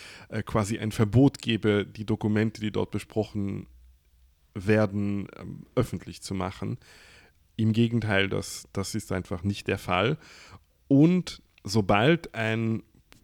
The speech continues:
Politiker, eine Politikerin ein Dokument in öffentlicher Sitzung erwähnt, verlässt es die interne Sphäre, so <laughs> hat das das Gericht genannt,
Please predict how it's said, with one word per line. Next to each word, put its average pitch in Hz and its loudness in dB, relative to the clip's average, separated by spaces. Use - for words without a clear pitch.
Politiker, 139 2
eine 113 -2
Politikerin 120 -2
ein 107 -6
Dokument 113 -2
in 110 -4
öffentlicher 113 -2
Sitzung 104 -2
erwähnt, 110 0
verlässt 117 0
es 101 -6
die 107 -4
interne 104 -4
Sphäre, 107 0
so 104 0
<laughs> 101 2
hat 107 0
das 104 -8
das - -4
Gericht 107 -4
genannt, 110 0